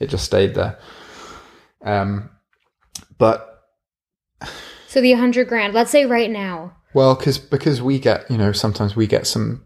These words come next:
Speaker 1: quite big bills
Speaker 2: Mm-hmm.
Speaker 1: suddenly. And, you know, for my business stuff, I, like, I need to have a fair bit of cash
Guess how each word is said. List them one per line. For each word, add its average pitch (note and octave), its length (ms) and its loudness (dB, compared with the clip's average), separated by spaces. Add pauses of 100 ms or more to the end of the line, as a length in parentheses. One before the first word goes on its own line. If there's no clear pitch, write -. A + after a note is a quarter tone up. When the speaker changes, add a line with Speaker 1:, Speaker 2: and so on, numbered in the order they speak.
Speaker 1:
quite - 260 -6
big G#2+ 200 0
bills - 640 0 (320)
Speaker 2:
Mm-hmm. G#3 280 2
Speaker 1:
suddenly. G2+ 580 0
And, G2+ 480 -2 (300)
you G#2+ 100 0
know, G2 220 0 (180)
for - 160 -4
my G#2 220 2 (420)
business G#2 320 2
stuff, - 340 0
I, - 80 2
like, G1+ 180 -2 (100)
I A#2 60 0
need G#2+ 220 0
to A2+ 160 -4
have A2 460 -4 (880)
a A2 60 -4
fair G#2+ 220 2
bit G#2+ 120 0
of G#2 100 -2
cash - 520 -2